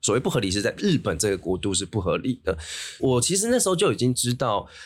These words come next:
呃，海外企业在进日本的时候，他们最大的痛点是什么。但是，呃，你要解决这个痛点，其实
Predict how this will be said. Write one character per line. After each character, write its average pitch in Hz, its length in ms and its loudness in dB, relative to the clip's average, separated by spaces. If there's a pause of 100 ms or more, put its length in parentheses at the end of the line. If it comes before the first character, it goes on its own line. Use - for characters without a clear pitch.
(140)
呃， 98 300 2
海 87 200 -2
外 185 140 2
企 110 160 0
业 107 80 2
在 123 160 0
进 120 280 2
日 156 120 2
本 90 200 -2
的 - 80 -2
时 - 120 0
候， 95 200 0
他 - 180 -2
们 117 140 2
最 - 120 0
大 110 140 0
的 92 60 -10
痛 143 240 0
点 - 140 -6
是 - 120 -2
什 - 280 0
么。 80 280 -2 (320)
但 196 140 4
是， 170 340 2 (300)
呃， 104 220 2
你 98 120 0
要 143 160 2
解 117 220 0
决 92 140 2
这 113 100 2
个 117 100 4
痛 123 280 0
点， 87 140 0
其 101 160 -2
实 87 500 0